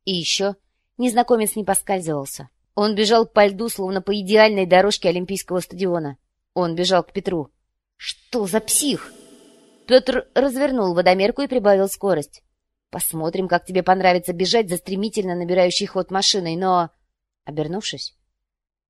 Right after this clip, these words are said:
Пётр увидел, что Невысокий продолжает преследование. Это было нереально. Нереально!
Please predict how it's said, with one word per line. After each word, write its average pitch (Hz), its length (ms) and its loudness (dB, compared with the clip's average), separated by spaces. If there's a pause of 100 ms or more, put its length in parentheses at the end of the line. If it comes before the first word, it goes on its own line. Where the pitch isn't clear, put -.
(280)
Пётр 294 340 -2
увидел, 269 360 0
что 254 200 -2
Невысокий 247 520 0
продолжает 170 680 4
преследование. 160 760 -6 (500)
Это 151 220 -12
было 170 240 -4
нереально. 147 680 -2 (400)
Нереально! 208 720 2